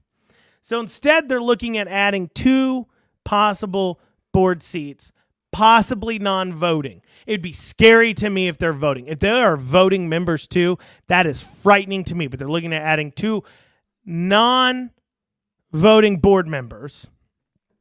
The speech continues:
Now, of course, the people suggesting this is the diversity committee. And where do you think these board members would be pulled from? Anybody wanna guess?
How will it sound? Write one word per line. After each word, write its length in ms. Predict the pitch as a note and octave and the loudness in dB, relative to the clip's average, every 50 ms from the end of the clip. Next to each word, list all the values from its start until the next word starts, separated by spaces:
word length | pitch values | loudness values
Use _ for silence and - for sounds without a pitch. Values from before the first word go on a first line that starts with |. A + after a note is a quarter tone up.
| _ _ _ _ _ - - _ F3 | _ _ _ _ _ -20 -16 _ 2
Now, 180 | F3+ G3 F#3+ | 4 4 4
of 80 | F#3 - | 4 2
course, 260 | - B3 C#4+ C#4 - | 2 2 2 2 2
the 100 | - A3 | 0 -4
people 220 | F3 A#3+ A3+ G3 | -6 -6 -6 -8
suggesting 540 | - - F#3 C#3+ F#3+ A3 B3+ C#4+ - G3+ F3+ | -10 -10 -10 -4 -2 -2 -2 -2 -4 -6 -8
this 240 | E3+ D#3+ D#3 - - _ _ _ _ _ _ _ | -8 -8 -10 -12 -16 _ _ _ _ _ _ _
is 160 | F#3+ F#3 D#3+ | -4 -4 -2
the 120 | D#3 G3 E3+ | -2 -2 0
diversity 800 | C#3+ F3 E3 E3 C#3 F3+ G#3 G#3+ - - G3+ F3+ F3+ D3+ C3 - _ _ _ _ _ - | 0 0 0 0 0 0 0 0 0 -2 -4 -4 -4 -6 -8 -10 _ _ _ _ _ -6
committee. 580 | - G3 F3+ F#3+ G#3 A3 F3 B2 F#2 - - _ _ _ _ _ _ _ _ _ - | -4 0 2 4 4 4 4 0 -4 -10 -20 _ _ _ _ _ _ _ _ _ -8
And 180 | F#3+ F#3 F#3 F#3+ | -6 -4 0 4
where 240 | G#3 A#3 C#4 D4 | 6 6 8 8
do 60 | D#4+ D#4 | 6 6
you 160 | D4 D4 B3+ | 4 4 2
think 400 | - - - A#3+ B3+ B3 - F3+ | -2 -2 0 0 0 -2 -4 -8
these 180 | F3 F3+ D3+ | -8 -8 -4
board 300 | B2+ D3 G#3 A#3+ B3+ A3 | -2 2 6 6 6 6
members 380 | G#3 G3+ G3 G3 G3+ G#3+ - - | 4 0 -2 -2 -4 -6 -6 -4
would 180 | F3+ F#3 F3 E3+ | -6 -6 -4 -4
be 100 | A#3+ B3 | -4 -2
pulled 320 | G3 C4 D4 E4 E4 G3 | 0 2 2 2 2 0
from? 360 | - - G#3+ F#3 D3 A2 - _ - - - - - _ _ _ _ - | -2 -2 -2 -2 -2 -4 -8 _ -20 -20 -20 -20 -20 _ _ _ _ -6
Anybody 280 | E3 E3+ F3+ A3 A3 | -6 -4 -2 -2 -2
wanna 160 | A3+ A3+ A3 | 0 -2 -2
guess? 440 | G3 A3+ A#3+ C4+ C#4+ - - - _ | 0 0 0 0 0 -4 -10 -20 _